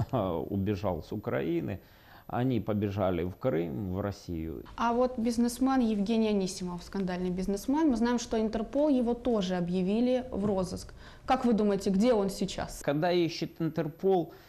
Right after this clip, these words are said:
Speaker 1: находиться в странах, которые входят в организацию Интерпол, опасно.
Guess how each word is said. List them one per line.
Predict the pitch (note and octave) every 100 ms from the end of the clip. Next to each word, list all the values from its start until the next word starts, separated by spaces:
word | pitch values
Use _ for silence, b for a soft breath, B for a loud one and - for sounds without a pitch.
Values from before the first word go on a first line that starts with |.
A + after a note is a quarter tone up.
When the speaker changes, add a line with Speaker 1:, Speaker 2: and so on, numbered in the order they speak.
| B -
Speaker 1:
находиться | B2 C#3+ D#3+ D#3 D#3+ A2+ C3+ C3+ B2+ B2 G#2+ D#2 B1+ E2
в | G2
странах, | G#2 - C#3+ D#3+ D3 B2 A2 -
которые | A#2+ A#2 C3+ B2 A2+ G2+
входят | F#2 F#2+ - B2+ G#2+ F#2+
в | G2+
организацию | G#2+ A2+ A2 G2 G#2 F#2 - G2
Интерпол, | G2 A2 G2+ - D3 A#2+
опасно. | A2+ - F2+ B1 - D#2+